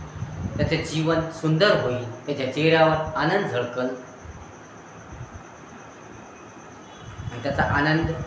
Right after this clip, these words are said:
हिरावला जाणार नाही, तो आनंदापासून दूर जाणार नाही. म्हणून त्याने कष्ट केले पाहिजे, मेहनत केली पाहिजे, झटला पाहिजे, संघर्ष केला पाहिजे, येणाऱ्या समस्याचा, अडचणीचा, संकटाचा सामना केला पाहिजे.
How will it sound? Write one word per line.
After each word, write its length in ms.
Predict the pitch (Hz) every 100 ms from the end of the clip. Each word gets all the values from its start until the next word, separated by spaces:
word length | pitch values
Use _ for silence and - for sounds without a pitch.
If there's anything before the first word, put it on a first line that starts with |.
| -
हिरावला 380 | 139 143 139 113
जाणार 380 | 117 135 160
नाही, 180 | 165 165 165
तो 80 | 139
आनंदापासून 600 | 110 131 127 117 120 131
दूर 180 | 110 110
जाणार 280 | 101 101 104
नाही. 180 | - - - - - - - 123
म्हणून 340 | 143 208 196
त्याने 280 | - - 127 127 - 180
कष्ट 260 | 185 -
केले 260 | 240 214 214
पाहिजे, 380 | 185 127 - 165 - -
मेहनत 380 | 165 175 220 -
केली 160 | 202 -
पाहिजे, 420 | - - 147 151 - -
झटला 400 | 139 156 220 214
पाहिजे, 380 | - - 143 147 - - 175
संघर्ष 400 | 175 180 214 214
केला 160 | 208
पाहिजे, 420 | 190 - - 135 143 - -
येणाऱ्या 400 | 165 185 131 -
समस्याचा, 560 | 175 208 - 117 - 156 - -
अडचणीचा, 680 | 160 160 185 139 120 156 156
संकटाचा 440 | 147 147 135 117 139
सामना 360 | - 107 110
केला 200 | 113 110
पाहिजे. 520 | - - 113 - -